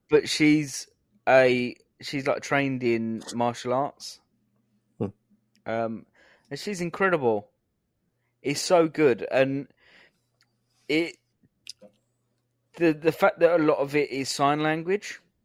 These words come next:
Speaker 1: as well, and they don't make a lot of excuses as to why you can understand the sign language. A lot of the time it's subtitled,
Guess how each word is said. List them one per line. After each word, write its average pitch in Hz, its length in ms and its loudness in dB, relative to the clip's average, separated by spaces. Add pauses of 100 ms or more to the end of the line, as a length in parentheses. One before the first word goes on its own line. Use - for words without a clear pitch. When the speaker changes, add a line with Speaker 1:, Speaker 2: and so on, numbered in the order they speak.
(380)
Speaker 1:
as 113 180 -8
well, 151 380 0 (260)
and 120 400 0
they 127 160 4
don't 143 420 0 (100)
make 123 680 -6 (760)
a 120 80 2
lot 120 380 0
of 113 240 -6
excuses 120 760 -8
as 113 260 -2
to 117 120 -2
why 110 240 -2
you 113 160 -6
can 113 180 -8
understand 117 800 -4 (100)
the 117 100 -10
sign 123 280 -6
language. 123 440 -6 (440)
A 117 60 -2
lot 123 160 2
of 117 60 -6
the 117 80 -6
time 120 280 -2
it's 95 180 -8
subtitled, 120 840 0